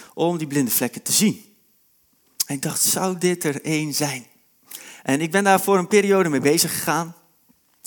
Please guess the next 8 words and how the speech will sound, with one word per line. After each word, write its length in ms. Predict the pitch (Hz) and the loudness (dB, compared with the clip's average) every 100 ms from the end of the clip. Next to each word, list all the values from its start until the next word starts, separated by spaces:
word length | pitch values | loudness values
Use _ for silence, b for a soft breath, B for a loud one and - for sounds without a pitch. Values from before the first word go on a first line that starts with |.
| - | -2
En 100 | 147 | 0
verschillende 440 | 139 - 220 190 147 | 2 2 2 2 2
dingen 300 | 208 220 - | 4 2 0
ontdekt 580 | 123 113 190 - - b b b b b b b b | -2 2 2 2 -10 b b b b b b b b
over 640 | - 165 165 160 151 151 - _ _ _ _ _ _ _ | 0 0 4 4 4 2 -4 _ _ _ _ _ _ _
deze 600 | - 156 165 160 151 147 - _ _ _ | 2 4 4 4 2 2 -6 _ _ _
blinde 460 | 120 107 147 160 135 | -16 -2 0 2 0
vlek. 380 | - 113 - | -2 -2 -8